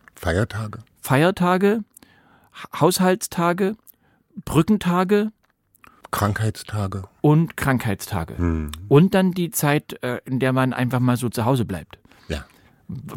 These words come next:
Speaker 2: weil man
Speaker 1: Aufräumen muss.
Speaker 2: Ja.
Speaker 1: Irgendwas ist immer.
Speaker 2: Ja,
Speaker 1: Ja.
Speaker 2: es ist ja nie nichts.
Speaker 1: Mhm.
Speaker 2: Äh, aber es ist eigentlich ein Klischee, dass es die Deutschen immer ins Ausland zieht.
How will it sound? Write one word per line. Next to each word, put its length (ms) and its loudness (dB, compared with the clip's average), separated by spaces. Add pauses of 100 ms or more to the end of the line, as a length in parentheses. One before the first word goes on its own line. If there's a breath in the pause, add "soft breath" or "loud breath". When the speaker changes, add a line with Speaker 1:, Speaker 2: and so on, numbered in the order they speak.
Speaker 2:
weil 260 0
man 380 -2 (2500 loud breath)
Speaker 1:
Aufräumen 500 0
muss. 320 -6 (180)
Speaker 2:
Ja. 580 2 (640 soft breath)
Speaker 1:
Irgendwas 420 2
ist 160 -8
immer. 400 -2
Speaker 2:
Ja, 340 -2
Speaker 1:
Ja. 100 -8
Speaker 2:
es 140 0
ist 120 -2
ja 100 2
nie 240 6
nichts. 500 -4 (120 loud breath)
Speaker 1:
Mhm. 320 -4 (100)
Speaker 2:
Äh, 180 2 (140)
aber 240 6
es 120 4
ist 220 -6
eigentlich 320 0
ein 120 0
Klischee, 420 0
dass 140 -4
es 100 -6
die 80 -4
Deutschen 440 0
immer 340 0
ins 200 -2
Ausland 420 -2
zieht. 260 -4